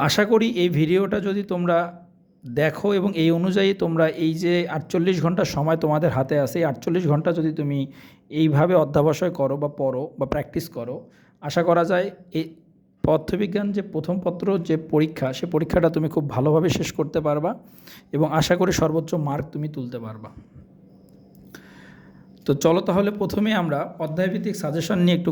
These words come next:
কথা বলি। যেহেতু আমাদের শর্ট সিলেবাসে আটটা চ্যাপ্টার আছে, এই আটটা চ্যাপ্টারের মধ্যে সবচেয়ে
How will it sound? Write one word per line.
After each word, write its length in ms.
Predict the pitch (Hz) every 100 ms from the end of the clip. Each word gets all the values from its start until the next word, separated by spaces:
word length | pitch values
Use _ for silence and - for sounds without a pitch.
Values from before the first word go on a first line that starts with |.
| 139
কথা 180 | 123 143
বলি। 180 | 113 107 - - - _ _ -
যেহেতু 240 | - - 202
আমাদের 200 | 185 180 -
শর্ট 160 | 170 -
সিলেবাসে 460 | 180 190 175 143 143 - - _ _ _
আটটা 280 | 165 160 180 170
চ্যাপ্টার 300 | 156 - 143 123
আছে, 180 | - 151 - - _ _ _ _ _ _ _ _ - - - -
এই 60 | 156 165
আটটা 240 | 165 - 226
চ্যাপ্টারের 500 | 202 - 220 151 139 - - _ _ _ 180
মধ্যে 360 | 175 160 147 139 - - -
সবচেয়ে 480 | 185 180 - 214